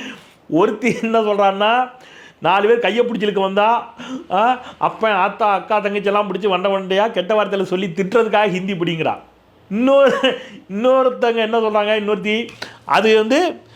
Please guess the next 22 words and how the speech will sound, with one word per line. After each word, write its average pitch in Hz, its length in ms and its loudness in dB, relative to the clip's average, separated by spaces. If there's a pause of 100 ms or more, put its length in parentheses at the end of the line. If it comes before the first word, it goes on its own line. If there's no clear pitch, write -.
(200)
"நீ 202 140 -2
வந்து 254 200 2
தோ 208 240 2
பானிபூரி 277 600 0
தேதோன்னு 262 440 2
சொல்லணுமா?" 175 380 -2 (600)
இதெல்லாம் 123 560 -2
வச்சுக்கிட்டு 151 760 -2 (340)
இதுக்கு 185 260 0
ஒரு 175 160 -2
தலைவன், 175 500 0 (240)
அவன், 196 280 0
அவன் 190 240 0
இதை 175 220 0
விட 214 120 2
கெட்டிக்காரன், 165 520 -2 (140)
அண்ணாமலை. 151 480 -2 (520)
நல்லா 139 540 0
ப-, 139 240 -6
வச்சாங்க 160 500 -2
உனக்கு 147 280 -4
பேரு. 139 500 -2